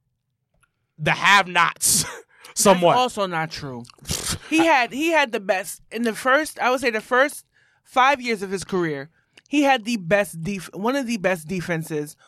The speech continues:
Speaker 2: with Michael Strahan, um, and a few other people. That's what won them that championship the first time around.
Speaker 1: Yeah, Michael Strahan on the end of his career.
Speaker 2: Right.
Speaker 1: And it, you had, like, a couple of young cats in there, but it was mostly, like, people towards the end of their career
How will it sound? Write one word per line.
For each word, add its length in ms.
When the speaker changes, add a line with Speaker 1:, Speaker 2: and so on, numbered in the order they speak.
Speaker 2:
with 280
Michael 320
Strahan, 720
um, 420
and 140
a 40
few 220
other 160
people. 480
That's 280
what 160
won 260
them 120
that 200
championship 560
the 100
first 240
time 160
around. 280
Speaker 1:
Yeah, 360
Michael 280
Strahan 340
on 80
the 180
end 140
of 80
his 120
career. 400
Speaker 2:
Right. 320
Speaker 1:
And 160
it, 120
you 120
had, 180
like, 280
a 80
couple 280
of 60
young 240
cats 320
in 180
there, 180
but 140
it 60
was 160
mostly, 440
like, 360
people 240
towards 220
the 60
end 80
of 80
their 120
career 520